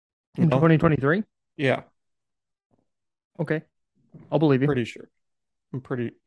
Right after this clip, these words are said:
Speaker 2: pretty sure that all, like, the comp picks get awarded after the, the, the wave of free agency. I'm pretty sure. We can double check on that. But that's,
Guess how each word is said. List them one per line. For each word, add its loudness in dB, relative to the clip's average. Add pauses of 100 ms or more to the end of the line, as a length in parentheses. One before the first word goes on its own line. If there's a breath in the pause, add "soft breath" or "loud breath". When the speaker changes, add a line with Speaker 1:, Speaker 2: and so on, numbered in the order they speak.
(220)
Speaker 2:
pretty 0
sure -10
that 0
all, 4
like, 0
the -6
comp -2
picks -4
get 0
awarded 0
after -6
the, -6
the, -14 (220)
the -12
wave -10
of -20
free -14
agency. -16
I'm -6
pretty 0
sure. -8
We -6
can -4
double 0
check -14
on -8
that. -10 (540 soft breath)
But 4
that's, 4